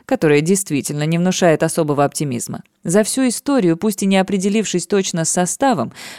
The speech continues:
мы более или менее собрали информацию о том, что бывает, если эту смесь перегреть или заморозить, или, скажем, поместить в вакуум. И все современные социальные институты построены с упором на эти знания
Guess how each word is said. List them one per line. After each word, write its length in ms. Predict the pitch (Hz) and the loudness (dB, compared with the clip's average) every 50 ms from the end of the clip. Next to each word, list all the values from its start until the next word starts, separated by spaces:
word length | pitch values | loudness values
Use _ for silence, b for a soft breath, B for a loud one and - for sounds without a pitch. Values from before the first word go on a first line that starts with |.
| B | B
мы 140 | - 226 240 | 0 2 2
более 300 | 226 302 339 320 302 254 | 4 4 4 4 4 4
или 100 | 233 233 | 2 2
менее 360 | 226 240 285 285 277 254 240 | 0 0 -2 -2 -2 -2 -2
собрали 520 | 226 - 233 220 202 202 185 175 170 160 - | 2 2 2 2 4 4 4 6 4 4 0
информацию 720 | - 175 175 160 - 185 196 226 285 302 - - 247 233 - - | -2 -4 -2 -2 0 0 0 2 0 0 0 0 0 0 2 2
о 60 | 226 | 0
том, 180 | 220 - 320 330 | 0 -2 -4 -6
что 200 | - - - 214 | -4 -4 -2 0
бывает, 440 | 202 208 202 254 294 311 302 302 B B B B - _ _ | 2 2 4 4 4 4 2 0 B B B B -20 _ _
если 400 | 208 208 226 285 277 - 247 240 | -2 0 2 2 2 2 4 4
эту 200 | 240 208 220 220 | 2 2 2 0
смесь 340 | - - 226 240 247 233 - | 0 0 2 2 2 0 0
перегреть 640 | - 208 196 190 185 170 165 170 202 247 277 - - | 2 2 4 4 4 4 4 4 4 4 4 4 2
или 140 | 180 151 156 | 2 2 2
заморозить, 720 | 147 160 160 156 147 143 139 143 180 226 214 220 208 - - | 2 2 2 2 2 2 2 2 2 2 2 0 0 2 2
или, 120 | 185 175 | 4 4
скажем, 340 | 170 - - 175 165 170 160 | 4 4 4 2 2 2 2
поместить 480 | 170 165 165 165 - - 185 175 - 147 | 0 2 0 0 0 0 -2 -2 -2 -2
в 60 | 131 | 0
вакуум. 560 | 147 147 143 147 - - 220 233 240 262 b b b b b b b b - | 2 2 2 2 0 0 -2 -2 -2 -4 b b b b b b b b -2
И 100 | 202 214 | -2 0
все 180 | - - 370 | 2 2 2
современные 560 | 359 - 262 254 269 269 302 302 277 254 233 | 2 2 2 2 2 2 0 0 0 0 0
социальные 720 | - - 226 208 - 254 240 233 226 208 208 202 - - 202 | 0 0 0 0 2 4 4 4 4 4 2 2 0 0 0
институты 640 | 208 196 - - - 220 202 - 320 320 - 175 | 0 0 0 -2 -2 -4 -2 0 0 0 0 2
построены 560 | - 175 180 - - 254 262 269 247 240 240 | 2 2 2 2 0 0 0 2 2 2 0
с 100 | - - - | 0 -2 -2
упором 460 | - 226 - - 277 302 294 277 269 | -2 -4 -2 0 2 2 2 2 2
на 140 | 262 262 - - | 0 -2 0 0
эти 260 | 240 220 165 - 156 | 0 0 2 0 0
знания 520 | 147 139 151 135 123 113 - - - - | -2 -2 -2 -2 -4 -4 -6 -10 -14 -16